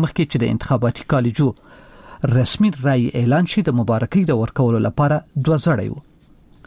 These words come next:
د خبریالانو د خوندیتوب ټولنه وایي، سږ کال د پام وړ خبریالان د دې لپاره د حکومتونو له لوري په نړۍ کې زنداني شوي دي چې د کورونا وبا پیښې کمې ښکاره کړي او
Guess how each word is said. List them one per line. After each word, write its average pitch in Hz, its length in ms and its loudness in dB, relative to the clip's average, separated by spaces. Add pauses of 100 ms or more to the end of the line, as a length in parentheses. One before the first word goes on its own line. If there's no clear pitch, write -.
(540)
د 165 180 2
خبریالانو 175 640 2
د - 80 -2
خوندیتوب 139 540 0
ټولنه 113 320 0
وایي، 110 140 0 (380)
سږ - 340 -2
کال 180 140 2
د 127 160 0
پام 120 220 2
وړ 180 160 0
خبریالان 123 580 2
د - 100 0
دې 202 160 4
لپاره 160 320 -2
د 113 100 -2
حکومتونو 127 600 0
له 110 100 2
لوري 139 300 2
په 127 80 4
نړۍ 143 220 2
کې - 160 -2
زنداني 117 400 0
شوي 196 220 2
دي 240 120 2
چې - 420 -4
د 139 140 0
کورونا 185 340 4
وبا 131 240 2
پیښې - 420 -2
کمې 170 260 2
ښکاره 131 340 0
کړي - 120 -4 (320)
او 127 80 2